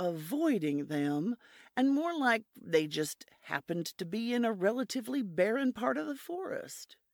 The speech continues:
He touched the stairs and didn't feel anything except that sort of sticky feeling you get from new carpet.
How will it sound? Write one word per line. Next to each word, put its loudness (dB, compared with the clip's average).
He 0
touched 0
the -6
stairs -2
and -2
didn't 2
feel -2
anything -4
except -4
that -4
sort -2
of -6
sticky -4
feeling -2
you -2
get -2
from -2
new 0
carpet. 2